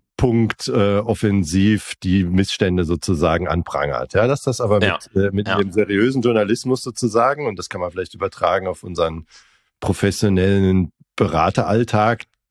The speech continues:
Speaker 1: da spielt halt auch Politik rein und da ist es alles nicht so schwarz-weiß und, äh, da muss
Speaker 2: Mhm.
Speaker 1: trotzdem mit eingegangen werden und da gibt's unterschiedliche Zielstellungen. So, und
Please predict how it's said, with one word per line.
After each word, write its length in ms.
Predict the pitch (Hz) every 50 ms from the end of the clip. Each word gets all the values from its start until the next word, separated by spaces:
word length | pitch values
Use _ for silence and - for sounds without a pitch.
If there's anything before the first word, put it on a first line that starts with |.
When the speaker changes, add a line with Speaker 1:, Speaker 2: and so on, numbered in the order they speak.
| _ _
Speaker 1:
da 160 | - 78 82
spielt 300 | - - - 151 156 139
halt 240 | 123 117 110 110 -
auch 360 | - 98 104 117 113 - -
Politik 500 | - - 107 107 - - 113 113 113 -
rein 460 | 98 92 92 92 98 98 104 98 92
und 180 | 95 92 87 85
da 120 | 92 90
ist 100 | 90 82
es 120 | 107 107 92
alles 220 | 90 101 101 -
nicht 140 | - 98 -
so 80 | - 95
schwarz-weiß 800 | - - 92 87 85 - - 82 78 80 85 82 82 - - -
und, 320 | 90 82 82 78 - -
äh, 160 | 90 85 85
da 100 | 85 123
muss 140 | 117 107 98
Speaker 2:
Mhm. 120 | 92 92 92
Speaker 1:
trotzdem 220 | - - - - -
mit 80 | - _ _
eingegangen 720 | - 87 87 92 92 85 85 - 82 76 82 85 85 82
werden 320 | 82 80 80 82 85 87 85
und 60 | 85
da 100 | 87 87
gibt's 240 | 82 98 - - 120
unterschiedliche 580 | 110 - 101 - 117 113 - 117 - - 127
Zielstellungen. 680 | - - - 95 180 - - - 82 78 80 85 82 80 - - - - - - - - - - - - - - _ _ _
So, 180 | - 104 101
und 220 | 104 101 90 -